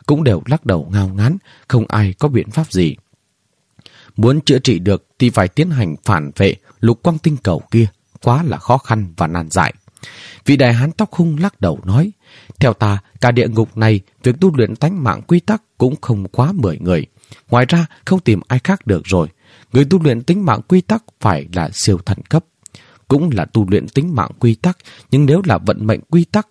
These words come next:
tử vong quy tắc đều có thể cứu, chỉ là đối với việc này yêu cầu hết sức cao. Muốn chữa trị cho địch Lý Á, phải là người tu luyện phương diện linh hồn, phải là đại viên mãn. Mà tu luyện tính mạng quy tắc,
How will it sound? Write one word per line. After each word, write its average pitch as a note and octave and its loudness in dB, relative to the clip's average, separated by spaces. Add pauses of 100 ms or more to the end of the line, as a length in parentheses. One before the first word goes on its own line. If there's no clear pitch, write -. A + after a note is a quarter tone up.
(220)
tử G#2 2
vong G2 -2
quy G#2+ 0
tắc - -2 (200)
đều B2 2
có G3+ 0
thể G#2 0
cứu, F3+ 0 (340)
chỉ F2 0
là E2+ -4
đối G2+ 0
với F3 2
việc - -4
này E2+ -2 (120)
yêu B2 2
cầu E2 -2
hết D3+ 0
sức - -4
cao. F#2 -2 (500)
Muốn C3+ 0
chữa D#3 2
trị A#2 0
cho B2+ 0
địch F#2 -2
Lý F#2+ 0
Á, D3 -4 (300)
phải A#2+ 2
là A#2+ 2
người A2+ 0
tu F3+ 0
luyện G#2+ 0 (120)
phương F3 0
diện - -4
linh E3 0
hồn, G2+ 0 (320)
phải F2 0
là F2 -2
đại - -2
viên E2+ 0
mãn. C#3+ -4 (440)
Mà C3 2
tu E3+ 2
luyện C3 2
tính D#3+ -2
mạng C3 -2
quy D#3+ 0
tắc, G3 -4